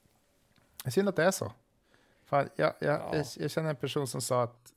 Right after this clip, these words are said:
Speaker 1: att det är synd med feminism för att då kommer ju alla bli lika. Men det är ju det som är skill-, det är det som är tvärtom. Det är ju att alla kommer bli precis hur de vill. Man kan ha klänning och, och, och bombarjacka, typ, liksom, om man är pojke.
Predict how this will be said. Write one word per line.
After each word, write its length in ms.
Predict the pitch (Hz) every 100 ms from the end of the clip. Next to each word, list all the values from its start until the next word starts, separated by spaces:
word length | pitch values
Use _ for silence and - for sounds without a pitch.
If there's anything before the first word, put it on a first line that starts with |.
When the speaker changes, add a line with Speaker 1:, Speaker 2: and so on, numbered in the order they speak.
| _
Speaker 1:
att 100 | -
det 60 | 147
är 40 |
synd 300 | 135 160 160
med 100 | 147
feminism 560 | - 135 131 135 117 -
för 120 | - 123
att 220 | 117 -
då 180 | - 131
kommer 260 | - 147 143
ju 60 |
alla 160 | 127 117
bli 100 | 120
lika. 440 | 120 117 - 147
Men 160 | 113 123
det 60 |
är 140 | 143 139
ju 80 | 131
det 360 | - - 156
som 140 | - 143
är 40 |
skill-, 260 | - 123 127
det 100 | -
är 40 | 135
det 100 | 156
som 160 | 147
är 60 | 131
tvärtom. 560 | 117 135 - 180 113
Det 60 | 120
är 40 |
ju 100 | 127
att 160 | 127 -
alla 160 | 123 131
kommer 220 | 139 127
bli 260 | 123 120 - - - - - _ -
precis 680 | 143 - 160 143 - - 151
hur 60 |
de 120 | 131
vill. 300 | 123 170 117 - -
Man 140 | 139
kan 140 | 147
ha 60 | 139
klänning 500 | - 151 131 139 139
och, 320 | 131 127 -
och, 240 | 127 120 123
och 60 |
bombarjacka, 680 | 120 131 120 117 135 - - - -
typ, 100 | - - -
liksom, 340 | - 107 101 110
om 100 | -
man 100 | 123
är 40 | 117
pojke. 360 | 120 110 -